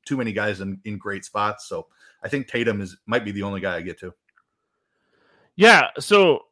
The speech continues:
Speaker 2: I think this is a really good spot for one of the wings to go off, whether it be Brown or Tatum.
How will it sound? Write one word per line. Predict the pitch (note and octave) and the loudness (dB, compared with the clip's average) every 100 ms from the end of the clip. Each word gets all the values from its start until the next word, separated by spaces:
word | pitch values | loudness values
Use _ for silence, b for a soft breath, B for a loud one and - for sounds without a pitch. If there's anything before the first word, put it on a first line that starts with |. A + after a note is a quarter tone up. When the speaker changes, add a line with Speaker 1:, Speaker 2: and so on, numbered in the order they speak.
| _ | _
Speaker 2:
I | - F3+ | 2 2
think | B3 G3+ | 2 0
this | D#3 - | -2 -2
is | C3 | 0
a | A#2+ | 0
really | G#2+ B2+ D3 | 4 4 6
good | B2+ C3 | 4 2
spot | A2 - B2+ B2 A#2 - | 0 0 4 6 6 0
for | - A#2 A2 | -2 2 2
one | A2 B2 | 0 0
of | B2 | 0
the | A2 | 0
wings | G#2 A2 A2 - | 0 0 0 -2
to | G#2 | -4
go | G2 F#2 | -2 0
off, | F#2+ F#2+ _ | 0 -4 _
whether | A#2 A#2 B2 | -2 2 4
it | A2 | 2
be | A#2 A2+ | 0 -2
Brown | G2 A#2 A#2+ B2+ | 0 4 4 6
or | A#2 | 2
Tatum. | - G#2+ F#2+ F#2 C3 | 0 0 0 -4 -12